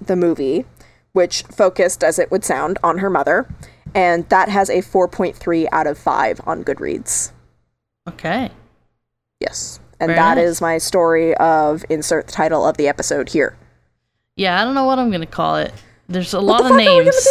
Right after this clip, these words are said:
Speaker 1: do th-, yeah, there's so many names. At first, so first I think I said to you, I was like, "It's the murder of Johnny Stompanato." And I'm like,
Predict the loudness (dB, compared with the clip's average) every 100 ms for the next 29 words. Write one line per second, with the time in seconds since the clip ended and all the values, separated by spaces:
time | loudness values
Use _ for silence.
0 | 2 2 4 4 6 4 2 2 0 2
1 | 2 2 0 0 2 2 2 0 -6 -6
2 | 0 2 2 2 2 4 2 2 2 2
3 | 2 0 2 4 4 4 2 2 -4 -2
4 | 2 2 2 2 2 2 0 0 2 2
5 | 2 2 2 0 0 -2